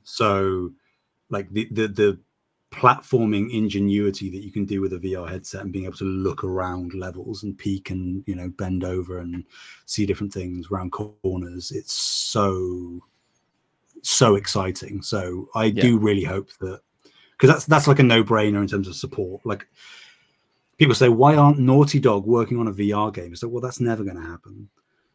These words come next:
Speaker 2: Right.
Speaker 1: Like, Insomniac, never gonna happen. Santa Monica, never gonna happen. But for, like, Asobi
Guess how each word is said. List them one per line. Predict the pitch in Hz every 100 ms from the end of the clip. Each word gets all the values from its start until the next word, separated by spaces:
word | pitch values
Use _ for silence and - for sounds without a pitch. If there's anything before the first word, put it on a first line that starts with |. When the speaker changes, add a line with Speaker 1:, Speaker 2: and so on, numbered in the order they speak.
| _
Speaker 2:
Right. | 95 98 -
Speaker 1:
Like, | - 101 _ _ _ _ -
Insomniac, | 107 - 127 113 98 -
never | 123 113 110
gonna | 107 101
happen. | 107 107 90 90 90
Santa | 117 101
Monica, | 117 117 101 101
never | 107 107
gonna | 104 95
happen. | 95 107 92 90 - _ _ _ _ _ _ _
But | - -
for, | 131
like, | 139
Asobi | - 127 117 98 90 92 -